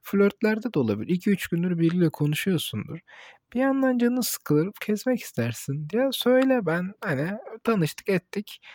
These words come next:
ama hani ben böyle çok ilerleyeceğini düşünmüyorum." dersin. Kesersin bunu. Yani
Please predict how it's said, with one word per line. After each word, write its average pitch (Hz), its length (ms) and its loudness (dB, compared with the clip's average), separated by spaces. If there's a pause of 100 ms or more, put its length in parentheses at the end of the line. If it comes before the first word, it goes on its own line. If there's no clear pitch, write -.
(340)
ama 180 340 0
hani 180 220 -2
ben 185 220 0
böyle 165 320 2
çok 175 280 0
ilerleyeceğini 151 540 4
düşünmüyorum." 135 500 2
dersin. 107 380 -2
Kesersin 131 800 -2
bunu. 113 240 0
Yani 170 280 2